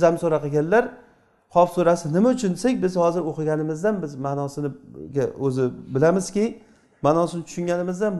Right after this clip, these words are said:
bu suralarni nihoyatda ahamiyati, ummat tarbiyasi uchun ahamiyati juda ham katta. Alloh subhanahu va taolo o'zini muborak kitobida marhamat qilib aytadi. Bismillahir rohmanir rohim. Qof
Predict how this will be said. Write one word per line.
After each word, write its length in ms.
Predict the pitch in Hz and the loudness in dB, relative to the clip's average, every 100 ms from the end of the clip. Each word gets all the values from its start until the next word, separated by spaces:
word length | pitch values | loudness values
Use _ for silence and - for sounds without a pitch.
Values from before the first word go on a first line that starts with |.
| 151 | -4
bu 80 | 180 - - | -6 -6 -6
suralarni 520 | 156 151 143 147 165 175 139 | 0 2 4 2 0 -6 -4
nihoyatda 480 | 135 160 156 151 160 - | -4 -2 -4 -4 -8 -6
ahamiyati, 480 | 131 135 127 127 190 - - _ _ - | -4 -2 -2 -4 -6 -6 -20 _ _ -2
ummat 280 | 160 165 180 175 | 0 2 2 0
tarbiyasi 420 | 160 156 156 151 170 | -6 0 2 2 -2
uchun 160 | 165 180 131 | -4 -6 -6
ahamiyati 340 | 131 143 139 143 | -4 -4 -4 -8
juda 140 | 131 127 | -6 -4
ham 100 | 135 120 | -4 -8
katta. 240 | - 87 - _ _ _ _ _ _ _ - - _ _ - - | -10 -14 -18 _ _ _ _ _ _ _ -20 -20 _ _ -20 -2
Alloh 180 | 139 208 208 | 6 6 6
subhanahu 320 | 185 180 185 170 | 2 2 4 4
va 60 | 151 | 4
taolo 200 | 147 170 196 | 4 4 0
o'zini 180 | 160 170 | -2 0
muborak 320 | 151 151 170 175 | 2 4 4 2
kitobida 360 | - 135 123 165 170 | 0 0 2 2 2
marhamat 320 | 135 139 156 | 0 -2 -4
qilib 140 | 147 139 | -4 -4
aytadi. 240 | 117 95 95 | -2 -2 -4
Bismillahir 440 | 107 139 151 165 147 131 | -8 -4 -2 -2 -2 -4
rohmanir 320 | 131 135 117 | -2 -2 -2
rohim. 240 | 110 160 175 - - _ _ _ _ _ - | -2 -2 -4 -6 -20 _ _ _ _ _ 8
Qof 280 | 180 220 | 10 10